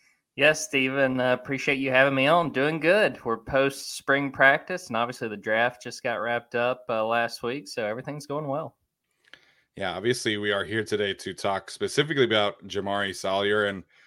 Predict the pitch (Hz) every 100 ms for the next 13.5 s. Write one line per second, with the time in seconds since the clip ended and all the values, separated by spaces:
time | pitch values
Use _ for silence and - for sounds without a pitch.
0 | _ 98 123 143 160 143 120 113 101 85
1 | 120 151 165 143 - 117 127 131 147 139
2 | 117 98 101 117 120 135 - - 127 135
3 | 98 107 113 98 98 92 107 101 82 _
4 | 104 110 - 113 110 104 104 104 98 87
5 | 98 98 95 98 95 95 87 101 92 92
6 | 104 107 82 - _ _ _ 95 95 -
7 | 101 95 98 98 101 98 95 90 98 90
8 | 85 90 - 90 87 - _ _ _ -
9 | 90 90 101 104 101 95 - _ - 101
10 | 95 98 117 117 107 95 104 101 98 90
11 | 98 95 - 98 95 92 101 92 87 -
12 | 90 95 90 - 87 85 90 85 85 85
13 | 85 80 - -